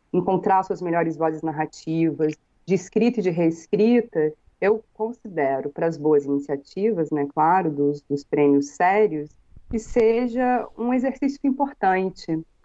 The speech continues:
e um espaço bem interessante de troca, né?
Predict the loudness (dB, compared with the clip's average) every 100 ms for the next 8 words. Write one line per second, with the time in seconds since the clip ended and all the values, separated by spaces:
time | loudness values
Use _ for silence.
0 | _ -2 2 4 4 4 2 0 -4 -4
1 | 2 2 2 -4 -8 -2 2 2 2 4
2 | 2 2 -4 -6 -8 -12 -2 2 4 2
3 | -2 -6 -2 -2